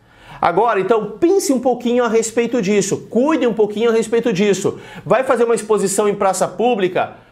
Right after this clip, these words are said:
Não coloque valores muito altos. Tinha uma tela minha, por exemplo,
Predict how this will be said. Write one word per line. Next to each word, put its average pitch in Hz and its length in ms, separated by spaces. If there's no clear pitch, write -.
Não 320 260
coloque 269 440
valores 202 440
muito 196 320
altos. 151 280
Tinha 262 80
uma 294 140
tela 220 380
minha, 175 200
por 170 160
exemplo, 139 600